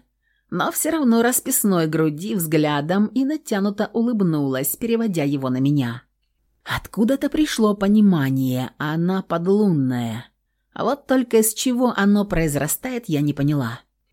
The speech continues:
Никакой дымной ауры или чего-то вроде того, что окружало моего ночного визитера Карелина, не наблюдалось.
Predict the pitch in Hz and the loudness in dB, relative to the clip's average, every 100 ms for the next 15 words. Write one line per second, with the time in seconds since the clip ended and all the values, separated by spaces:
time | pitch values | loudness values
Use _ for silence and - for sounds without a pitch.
0 | _ _ _ 131 147 147 131 214 214 160 | _ _ _ -4 -2 -2 0 2 4 6
1 | 151 143 135 113 143 208 190 160 156 151 | 6 4 0 -2 0 2 2 2 2 0
2 | 147 143 165 147 151 143 143 147 143 151 | 0 0 -2 0 0 0 0 -2 -2 -2
3 | 175 226 - 190 170 160 - _ _ _ | -2 -2 -2 -2 0 -2 -6 _ _ _
4 | - - 269 226 214 185 180 180 175 190 | -16 -6 -2 2 2 2 2 2 0 0
5 | - 214 151 147 147 160 156 135 - 151 | 2 2 2 0 0 0 -2 -2 -2 -2
6 | 240 156 131 113 117 _ _ _ - 165 | 0 0 0 -4 -8 _ _ _ -2 2
7 | 165 156 165 180 214 156 123 135 - | 2 2 0 0 0 0 -4 -6 -8